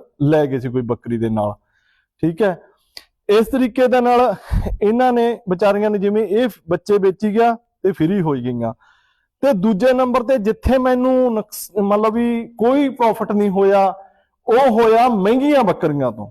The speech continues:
ਮੈਂ ਖਾਲੀ ਬੱਕਰੀਆਂ ਲਈਆਂ, ਮਹਿੰਗੀਆਂ ਲਈਆਂ, ਵੀ ਚਲੋ ਮੈਂ ਬਰੀਡ ਬਣਾਉਂਗਾ ਏਦਾਂ ਕਰਕੇ। ਬਰਬਰੀ ਦੇ ਵਿੱਚ ਵੀ ਜਿਹੜੀ ਸਭ ਤੋਂ ਮਹਿੰਗੀ ਬੱਕਰੀ ਸੀ,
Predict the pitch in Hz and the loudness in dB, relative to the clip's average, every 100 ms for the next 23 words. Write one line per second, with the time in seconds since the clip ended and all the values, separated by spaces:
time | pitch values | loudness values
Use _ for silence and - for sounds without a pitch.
0 | - _ _ _ _ _ 147 170 226 240 | -20 _ _ _ _ _ -2 2 2 0
1 | - 190 202 220 208 214 220 226 233 220 | 0 0 2 0 -2 -2 -2 0 2 0
2 | 226 233 233 - _ _ _ _ 131 147 | 0 -2 -4 -14 _ _ _ _ -2 0
3 | 190 220 262 262 233 180 175 202 214 165 | 0 0 2 0 0 -2 -2 -4 -4 -6
4 | 156 190 - 185 185 190 156 160 156 156 | -4 -4 -2 0 0 -2 0 0 0 0
5 | 160 151 147 147 139 147 143 - 214 220 | -2 -2 -2 -4 -4 -4 -4 -4 -4 -6
6 | - _ _ _ _ _ _ - 147 185 | -14 _ _ _ _ _ _ -2 2 2
7 | 185 233 240 254 254 262 269 262 254 226 | 2 0 2 2 0 -2 -2 0 0 0
8 | 226 233 262 214 233 262 220 214 196 190 | 0 0 0 0 0 0 -2 0 -2 0
9 | 196 | -2